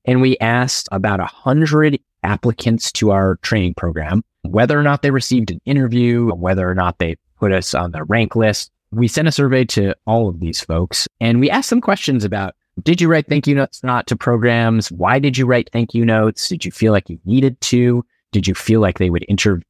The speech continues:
influence your position on the rank list?" We asked the same set of questions to about a hundred program directors across the country.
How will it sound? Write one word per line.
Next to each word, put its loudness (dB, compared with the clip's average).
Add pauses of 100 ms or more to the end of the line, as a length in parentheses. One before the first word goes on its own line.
influence 0 (100)
your 0
position 0
on 2
the -2
rank 0
list?" -2 (200)
We 2
asked -2
the -4
same 0
set 0
of -4
questions -2
to -2 (340)
about 0
a 0
hundred 0
program 0
directors -6
across -2
the -10
country. -4